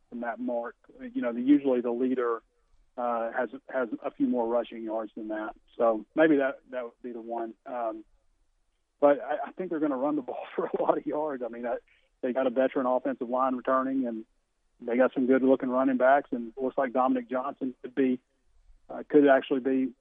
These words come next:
maybe healthy enough to, to go that first game. So, and K J's still gonna run it, you know. So I, I think that, uh, I think that they could probably, possibly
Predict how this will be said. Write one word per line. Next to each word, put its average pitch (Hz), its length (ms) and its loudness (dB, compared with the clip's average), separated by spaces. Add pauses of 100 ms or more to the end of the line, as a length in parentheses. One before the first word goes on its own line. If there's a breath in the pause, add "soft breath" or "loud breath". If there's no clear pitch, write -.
maybe 131 260 -2
healthy 131 300 -2
enough 131 280 -4
to, 131 280 -4
to 135 60 -8
go 135 200 0
that 131 200 -4
first 139 240 -4
game. 139 360 -6 (240)
So, 117 260 -4 (1120)
and 113 120 -12
K 131 180 2
J's 127 240 -2
still 127 160 -4
gonna 117 180 -4
run 117 220 -2
it, 113 160 -8
you 117 80 -10
know. 120 240 -2 (100)
So 113 200 -2
I, 120 240 -4
I - 100 -2
think 131 220 -6
that, 120 180 2 (100)
uh, 120 220 2 (1200)
I - 80 -20
think 123 140 -4
that 117 100 -4
they 123 120 4
could - 160 -4
probably, 123 560 2 (380)
possibly 127 520 0